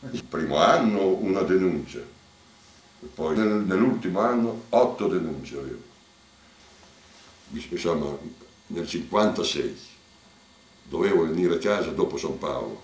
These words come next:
erano tre mesi che non venivo a casa, ero a Como, e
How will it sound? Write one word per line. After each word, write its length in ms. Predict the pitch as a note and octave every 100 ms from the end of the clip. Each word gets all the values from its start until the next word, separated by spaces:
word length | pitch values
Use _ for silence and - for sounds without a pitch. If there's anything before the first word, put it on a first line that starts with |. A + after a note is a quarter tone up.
| - -
erano 260 | E2 E2 D2+
tre 160 | - E2
mesi 300 | G2+ E2 -
che 60 |
non 140 | D#2+ D2
venivo 260 | C#2+ C2+
a 20 |
casa, 340 | - G#1+ G#1 - - -
ero 160 | D2 -
a 40 |
Como, 440 | - B1 C#2+ - - _ - _ _ - - - - _ -
e 480 | F#2 F#2 F#2 F2+